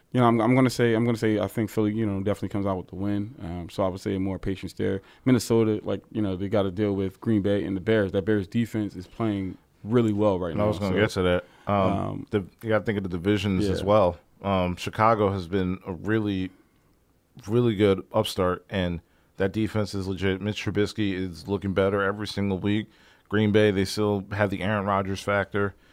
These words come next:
Speaker 2: and they're still winning games that they need. They're still winning the games that they need to. They beat Buff-, they blew out Buffalo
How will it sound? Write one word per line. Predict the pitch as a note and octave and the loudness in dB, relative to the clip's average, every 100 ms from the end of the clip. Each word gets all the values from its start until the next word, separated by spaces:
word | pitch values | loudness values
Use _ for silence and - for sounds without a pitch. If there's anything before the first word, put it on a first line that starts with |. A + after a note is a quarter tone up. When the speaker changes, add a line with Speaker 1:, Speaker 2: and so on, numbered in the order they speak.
| _ _ - | _ _ -4
Speaker 2:
and | F2+ F#2 E2+ | -2 -2 0
they're | A#2+ | 0
still | A#2 B2+ A2+ | 2 0 2
winning | A2 G#2+ | 2 2
games | G2+ G#2 F#2+ | 2 0 0
that | F#2 F2+ - | 0 0 0
they | G2+ | -2
need. | G2 F2+ - _ _ _ - | 0 -2 -6 _ _ _ -10
They're | A2 A2 | -4 -2
still | - A2+ | 0 0
winning | G#2 G2+ | 2 0
the | G2 | 0
games | G2 F#2 | -2 -4
that | E2+ | -2
they | G2 | 0
need | G2 F2+ F2 | 0 -2 -4
to. | F2+ | -6
They | E2 F#2+ | -2 -4
beat | E2 G#2 F#2 | -2 -4 0
Buff-, | G#2 G#2 - | -2 -2 -6
they | - F#2+ | -4 -4
blew | G2 G#2 | 0 2
out | G#2+ F#2+ | 2 6
Buffalo | A2 - F#2 E2+ F2 | 4 4 0 0 0